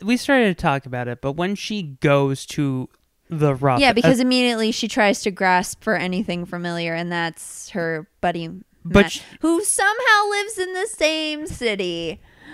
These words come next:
Speaker 2: <laughs>
Speaker 1: Isn't that convenient?
Speaker 2: Isn't that convenient?
Speaker 1: But
Speaker 2: It's like the first part of Titanic.
Speaker 1: <laughs> But what's really funny is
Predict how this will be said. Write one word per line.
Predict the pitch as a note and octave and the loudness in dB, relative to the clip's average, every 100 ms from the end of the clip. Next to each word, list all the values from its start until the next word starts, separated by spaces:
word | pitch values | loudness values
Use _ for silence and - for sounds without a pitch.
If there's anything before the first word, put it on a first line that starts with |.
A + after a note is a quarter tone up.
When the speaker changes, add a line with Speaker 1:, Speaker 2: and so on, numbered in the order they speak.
| - | -10
Speaker 2:
<laughs> | D#4 - - - - - - _ _ | -10 -8 -12 -14 -18 -20 -20 _ _
Speaker 1:
Isn't | A3+ A#3 A3+ | 0 2 4
that | G#3 G3+ - | 6 6 4
convenient? | A#3 G#3+ G3 A#3 A3+ A3+ A3+ A3 G3 E3 C#3+ B2 | 0 0 0 0 2 4 4 4 6 6 4 2
Speaker 2:
Isn't | B3+ C4 C4 B3 | 2 2 0 0
that | A#3 A#3 - | 0 -2 -6
convenient? | - B3+ A#3+ A#3 A#3+ A#3+ A#3+ A#3+ A#3 A3+ G#3 G3+ G3+ A3 - - | -6 -4 -2 -2 -2 -2 0 -2 -2 -4 -4 -6 -10 -14 -18 -4
Speaker 1:
But | A3 | 4
Speaker 2:
It's | F#3+ F#3 | 4 4
like | A3+ A3+ - | 2 0 -2
the | A3 | -6
first | - - A#3 A#3+ - - | -6 -2 0 0 -2 -6
part | A3 G#3 G3+ | -2 0 0
of | G#3+ | -2
Titanic. | - G#3 A3 - - D#3+ E3 D#3+ - - - | -4 -4 -4 -6 -8 -6 -6 -10 -14 -4 6
Speaker 1:
<laughs> | A#3+ - - - - - _ - - - - | 6 6 -6 -20 -20 -20 _ -20 -20 -14 4
But | G3 F#3 - - | 6 6 0 0
what's | G3 - | 0 0
really | D#3+ F#3 G3+ F#3+ | 2 2 4 0
funny | - A#3 B3 D#3 C3 | 0 -2 0 -2 -2
is | D#3+ D3+ C#3+ C#3 - | -2 -2 -2 -6 -14